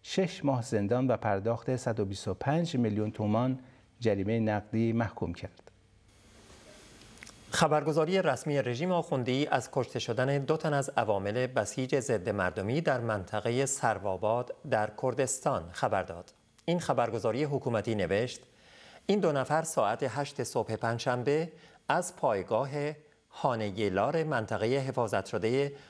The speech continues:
Speaker 2: کوسالان باز می‌گشتند که در یک کمین کشته شدند.» در همین حال، خبرگزاری باست نیوز در اقلیم کردستان عراق گزارش داد: در درگیری که صبح پنجشنبه در کوهستان‌های سروآباد رخ داد،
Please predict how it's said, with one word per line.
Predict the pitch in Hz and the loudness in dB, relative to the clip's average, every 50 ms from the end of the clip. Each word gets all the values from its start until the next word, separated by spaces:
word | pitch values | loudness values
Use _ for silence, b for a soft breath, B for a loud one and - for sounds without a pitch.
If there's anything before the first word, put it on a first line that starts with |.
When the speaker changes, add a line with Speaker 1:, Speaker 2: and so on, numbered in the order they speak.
| B B B | B B B
Speaker 2:
کوسالان | - 156 143 139 - 160 147 147 160 127 98 95 | -2 0 0 2 2 0 2 2 0 0 -2 0
باز | 92 101 104 101 - | 0 0 0 0 -4
می‌گشتند | - 101 110 92 92 - - 101 82 85 85 - B B B B B B | -4 -2 -2 -2 -2 -2 -6 -6 -6 -6 -8 -14 B B B B B B
که | - - | -2 -2
در | 117 107 104 98 98 95 | 0 2 2 0 2 0
یک | 131 160 - | 0 -2 0
کمین | - 131 117 101 95 101 113 107 | -2 -4 -2 0 0 -2 -2 -2
کشته | - 156 151 151 - 165 | -2 -2 -2 0 0 -2
شدند.» | - - 92 - 80 76 76 - - _ B B B B B B B B B B B B 208 | 0 0 -2 -4 -4 -6 -8 -16 -20 _ B B B B B B B B B B B B 2
در | 170 175 165 | 2 2 2
همین | 143 165 160 156 147 | 2 -2 -2 -2 -2
حال، | 139 139 147 147 139 | 0 0 0 0 0
خبرگزاری | - - 127 120 117 107 123 107 117 104 104 110 131 143 | 0 0 2 2 2 0 -2 -2 -2 -2 -2 0 -2 -2
باست | 135 135 131 117 110 - - - - | 0 0 0 0 0 -2 -8 -8 -6
نیوز | 117 113 113 120 139 151 143 - - - - 107 | -4 -2 -2 0 0 -2 -4 -6 -12 -12 -2 0
در | 117 104 104 - | 0 0 0 0
اقلیم | 127 123 113 - 120 143 175 180 | 0 -2 0 0 0 0 0 0
کردستان | 147 - 147 120 107 110 98 - - 117 113 107 | 0 0 0 0 2 0 -2 -2 -2 -2 -2 -2
عراق | 98 87 98 95 92 90 85 - - - | -2 -2 0 0 0 0 0 -4 -8 -8
گزارش | - 120 95 113 101 127 143 - | -6 -2 0 0 0 0 -2 -2
داد: | - 120 117 127 - - - - _ B B B B B B B B B B B B - | -2 -2 -2 -2 -4 -8 -20 -20 _ B B B B B B B B B B B B 0
در | 123 135 135 | 0 0 2
درگیری | 131 139 135 139 127 131 147 143 180 185 190 | 2 2 0 0 0 -2 -2 0 0 0 0
که | 185 - | -2 -4
صبح | 156 - 165 147 139 151 147 | -6 0 0 0 0 0 -2
پنجشنبه | 143 139 120 110 - - 113 92 90 90 101 123 | -2 0 -2 -2 -2 -2 -2 -2 0 2 0 2
در | 123 131 117 | 2 0 0
کوهستان‌های | - - - 127 113 117 107 - - 123 98 92 92 104 98 95 110 - | -2 -2 -2 -2 0 0 -4 -4 -2 -2 -2 -2 -2 -2 -2 -2 -2 -4
سروآباد | - - - 110 98 - 101 104 95 85 90 90 87 - - 117 | -4 0 0 0 0 2 0 -2 0 0 0 -2 -2 -2 -2 0
رخ | 127 123 120 - | 0 0 0 0
داد، | - 156 160 175 180 175 | 0 0 2 2 0 -4